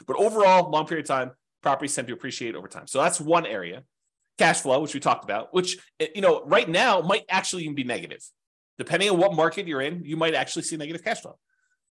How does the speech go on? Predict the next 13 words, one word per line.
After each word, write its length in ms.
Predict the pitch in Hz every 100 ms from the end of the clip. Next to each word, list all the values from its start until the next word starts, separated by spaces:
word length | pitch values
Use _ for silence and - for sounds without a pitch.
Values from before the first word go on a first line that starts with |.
| _ _ -
If 160 | 147 156
you 120 | 175
put 240 | 226 226
down 460 | 170 156 160 151 135 -
five 180 | 107 117
percent, 360 | 123 - 277 - _ -
put 120 | 127
down 220 | 123 117
twenty 260 | - 151 143
percent 280 | 143 - 139
in 60 |
a 20 | 156
property, 420 | 143 143 180